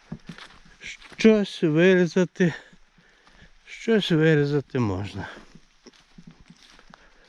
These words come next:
Якщо вони будуть. Я думаю, невеликі кількості будуть. Так. Що ж, будемо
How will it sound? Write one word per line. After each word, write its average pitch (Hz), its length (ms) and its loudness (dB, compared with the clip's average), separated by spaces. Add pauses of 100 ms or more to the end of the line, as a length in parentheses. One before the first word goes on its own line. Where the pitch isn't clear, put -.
(200)
Якщо 147 380 2
вони 170 300 0
будуть. 139 500 -6 (720)
Я 190 140 -2
думаю, 131 460 0
невеликі 127 640 2
кількості - 640 -6
будуть. - 580 -6 (2000)
Так. 113 300 0 (2750)
Що - 460 0
ж, - 260 -6 (2750)
будемо 123 400 4